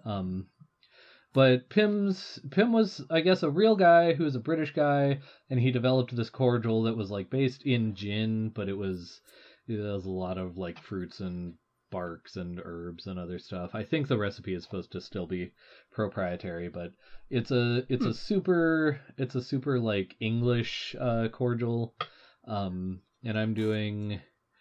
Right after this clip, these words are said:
Speaker 1: what I think is the more recent standard mixing, which is just one part of that and then two parts of ginger beer. So,
Speaker 2: Hmm.
Speaker 1: um, there's, there are fancier preparations,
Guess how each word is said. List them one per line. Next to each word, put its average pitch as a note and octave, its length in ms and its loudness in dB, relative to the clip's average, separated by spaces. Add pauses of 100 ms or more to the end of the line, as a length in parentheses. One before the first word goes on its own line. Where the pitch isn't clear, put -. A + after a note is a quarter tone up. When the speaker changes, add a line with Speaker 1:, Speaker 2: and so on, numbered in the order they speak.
(240)
Speaker 1:
what B2+ 120 2
I C3 80 4
think F#3 260 2
is D#3 200 2
the D3 80 0
more B2+ 220 4
recent A#2+ 580 2
standard A#2+ 580 -2
mixing, A2+ 380 -2
which G2+ 180 -4
is G2 140 -8
just - 380 -8 (320)
one A#2 220 0
part G2+ 200 -2
of F2 80 -8
that F#2+ 280 -2
and F#2 160 -6
then F2+ 140 -8
two G2+ 160 -8
parts F2+ 260 -8
of E2+ 120 -8
ginger E2 300 -10
beer. - 340 -18 (360)
So, - 300 -14 (520)
Speaker 2:
Hmm. A3+ 140 -10 (260)
Speaker 1:
um, F2 380 -12 (100)
there's, B2+ 260 2
there B2+ 220 4
are A2 40 0
fancier A2+ 580 0
preparations, G2+ 1120 -4